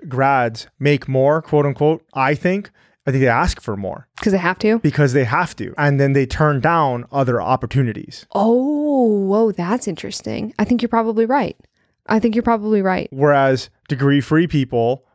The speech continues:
Speaker 1: they can
Speaker 2: take whatever opportunity comes their way.
Speaker 1: Exactly. And then especially for entry-level roles, right? Like, especially for entry-level roles, because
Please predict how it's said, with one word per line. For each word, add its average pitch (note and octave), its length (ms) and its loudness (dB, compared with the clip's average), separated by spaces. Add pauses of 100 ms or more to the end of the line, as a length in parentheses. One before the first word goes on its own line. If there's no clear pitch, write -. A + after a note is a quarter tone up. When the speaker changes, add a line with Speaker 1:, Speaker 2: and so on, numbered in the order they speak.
(120)
Speaker 1:
they C#3 120 4
can B2 420 0
Speaker 2:
take A3+ 180 0
whatever G#3 240 2
opportunity G3 440 -2
comes F#3 240 -4
their F3 100 -2
way. F3+ 300 -2
Speaker 1:
Exactly. A#2 560 -4 (120)
And D#3 160 2
then D3+ 160 2
especially F#3 420 0
for F#3+ 100 2
entry-level D#3 440 2
roles, A#2 360 2
right? B2 160 0
Like, C3 80 -6
especially G3 280 -2
for F3 100 0
entry-level B2 440 0
roles, C3 260 2
because B2+ 300 0